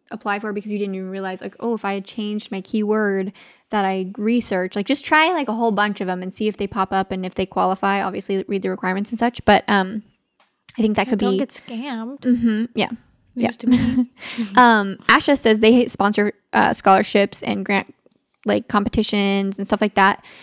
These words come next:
Speaker 1: Um, so check out, again, the asha website. Um, nisla, which is, um, I don't
Speaker 2: National Speech, National Student Speech Language Hearing Association.
Speaker 1: Yeah, and I, I don't know if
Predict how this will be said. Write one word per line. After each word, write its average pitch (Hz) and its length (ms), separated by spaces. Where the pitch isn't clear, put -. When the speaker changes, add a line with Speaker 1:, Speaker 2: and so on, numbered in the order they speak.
Speaker 1:
Um, 208 400
so 208 320
check - 280
out, 240 260
again, 208 400
the 214 120
asha 208 280
website. 202 500
Um, 208 500
nisla, 226 680
which 226 280
is, 202 640
um, 202 240
I - 60
don't 269 120
Speaker 2:
National 240 280
Speech, - 500
National 254 260
Student 240 320
Speech - 420
Language 226 340
Hearing 214 360
Association. 208 760
Speaker 1:
Yeah, 233 440
and 226 160
I, - 120
I 247 80
don't 285 200
know 254 160
if 240 140